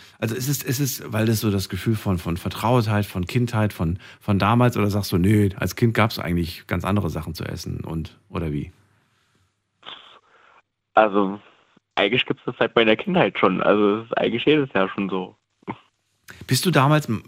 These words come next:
Speaker 1: von Leuten belächelt worden, wenn du Mitschülern gesagt hast, bei uns gab's, äh, Kartoffelsalat, oder haben die gesagt, nee, bei uns auch?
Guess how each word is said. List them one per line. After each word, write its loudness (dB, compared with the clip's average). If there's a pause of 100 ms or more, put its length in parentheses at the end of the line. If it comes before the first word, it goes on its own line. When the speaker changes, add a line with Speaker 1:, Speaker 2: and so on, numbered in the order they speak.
Speaker 1:
von 2
Leuten 2
belächelt 2
worden, 2
wenn 4
du 2
Mitschülern 2
gesagt 0
hast, -2
bei -2
uns 0
gab's, -2
äh, -4
Kartoffelsalat, 0
oder 0
haben 2
die 0
gesagt, -2
nee, 2
bei 0
uns -2
auch? -8